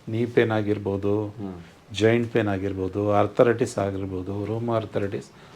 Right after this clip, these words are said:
Speaker 2: ಹ್ಮ್.
Speaker 1: ಆಗಿರ್ಬೋದು, ಎಲ್ಲ type of ಪೇನ್ಸ್‌ಗೆ ನಾವು
Speaker 2: ಹ್ಮ್.
Speaker 1: ಮೆಡಿಸಿನ್ಸ್ ಕೊಡ್ಬೋದು.
Speaker 2: ಹ್ಮ್.
Speaker 1: ಆಮೇಲೆ ಐಸೈಟ್ ಇಂಪ್ರೂವ್ಮೆಂಟಿಗೆ,
Speaker 2: ಹ್ಮ್.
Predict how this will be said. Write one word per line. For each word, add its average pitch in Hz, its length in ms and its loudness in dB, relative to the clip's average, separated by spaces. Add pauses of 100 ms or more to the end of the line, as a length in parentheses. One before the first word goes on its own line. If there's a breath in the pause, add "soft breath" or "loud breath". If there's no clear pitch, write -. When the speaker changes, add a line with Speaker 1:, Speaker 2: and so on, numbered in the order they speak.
Speaker 2:
ಹ್ಮ್. 113 80 -6
Speaker 1:
ಆಗಿರ್ಬೋದು, 98 840 -4 (480 soft breath)
ಎಲ್ಲ 120 200 4
type 131 360 4 (140)
of 110 60 -4 (400)
ಪೇನ್ಸ್‌ಗೆ 113 580 -2 (400)
ನಾವು 107 120 -4
Speaker 2:
ಹ್ಮ್. 101 100 -4
Speaker 1:
ಮೆಡಿಸಿನ್ಸ್ 95 460 -8
ಕೊಡ್ಬೋದು. 87 520 -8
Speaker 2:
ಹ್ಮ್. 104 360 -14 (340 loud breath)
Speaker 1:
ಆಮೇಲೆ 113 720 2 (140)
ಐಸೈಟ್ 127 520 2
ಇಂಪ್ರೂವ್ಮೆಂಟಿಗೆ, 92 840 -4
Speaker 2:
ಹ್ಮ್. 104 300 -6